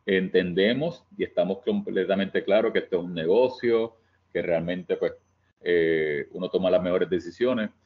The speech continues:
pero a mí no me queda la menor, la mínima y menor idea alguna, que estoy completamente seguro que Eddie y Cheo,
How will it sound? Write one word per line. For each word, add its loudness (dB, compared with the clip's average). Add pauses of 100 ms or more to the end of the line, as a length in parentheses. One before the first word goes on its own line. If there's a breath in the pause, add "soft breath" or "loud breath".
(280)
pero 2
a 4
mí -2
no 2
me 2
queda 4
la 2
menor, -2
la 0
mínima -4
y -2
menor 0 (100)
idea 0 (180)
alguna, -2 (500)
que -4
estoy -4
completamente 0
seguro 2
que 2
Eddie 2
y -4
Cheo, 2